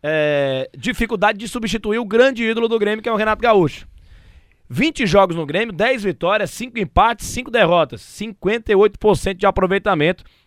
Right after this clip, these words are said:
Ele foi campeão gaúcho dois mil e vinte e um e campeão da Recopa Gaúcha dois mil e vinte e um. No Grêmio ele começa mal o Campeonato Brasileiro, acaba sendo demitido. É, e vem pro Ceará. E vem pro Ceará num cenário em que ele precisa se recuperar na carreira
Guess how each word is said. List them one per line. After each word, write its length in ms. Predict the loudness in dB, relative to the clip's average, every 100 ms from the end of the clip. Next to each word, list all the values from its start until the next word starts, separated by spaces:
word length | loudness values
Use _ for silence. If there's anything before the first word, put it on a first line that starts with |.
| -8
Ele 140 | -6
foi 120 | -4
campeão 420 | -2 -2 2 0 6
gaúcho 400 | 6 8 6 2
dois 180 | -2 0
mil 100 | -2
e 40 |
vinte 200 | -2 -2
e 40 |
um 40 | -4
e 60 |
campeão 340 | -2 -2 0 2
da 100 | 4
Recopa 420 | 4 4 4 4
Gaúcha 420 | 6 6 4 0
dois 180 | -6 -6
mil 100 | -4
e 40 |
vinte 220 | -4 2 6
e 40 |
um. 100 | 6 4 _ _ -4
No 140 | 0
Grêmio 220 | 2 2
ele 80 | 2
começa 360 | 2 4 2 2
mal 140 | 2
o 40 | 2
Campeonato 380 | 0 0 -2 2
Brasileiro, 460 | 0 4 4 4
acaba 320 | 2 0 0
sendo 240 | -2 -6 -4
demitido. 560 | -2 -2 0 0 0 -4 _ _ _
É, 480 | -2 2 4 4 2 -2
e 80 | -6
vem 160 | -6
pro 160 | -4 -6
Ceará. 380 | -2 0 0 -2 _ _ -2
E 100 | 0
vem 180 | 2 0
pro 160 | -2
Ceará 380 | -2 0 2 0
num 120 | 0
cenário 440 | -4 -2 0 0 0
em 80 |
que 220 | -4 2 6
ele 240 | 6 4
precisa 580 | 2 0 2 0 0 0
se 140 | 2
recuperar 500 | 2 2 4 4 4
na 80 | 2
carreira 420 | 2 4 4 2